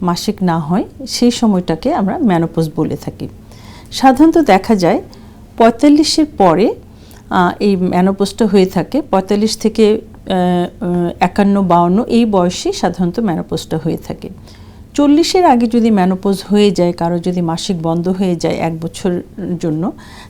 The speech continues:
তাহলে সেটাকে আমরা প্রিম্যাচিওর মেনোপজ বলে থাকি।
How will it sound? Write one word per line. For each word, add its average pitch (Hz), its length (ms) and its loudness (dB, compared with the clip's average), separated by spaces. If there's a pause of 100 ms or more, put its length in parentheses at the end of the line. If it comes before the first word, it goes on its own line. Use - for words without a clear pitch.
তাহলে 233 340 2
সেটাকে 208 340 -2
আমরা 175 240 0
প্রিম্যাচিওর 190 500 0
মেনোপজ 165 520 -4
বলে 156 180 -8
থাকি। - 320 -14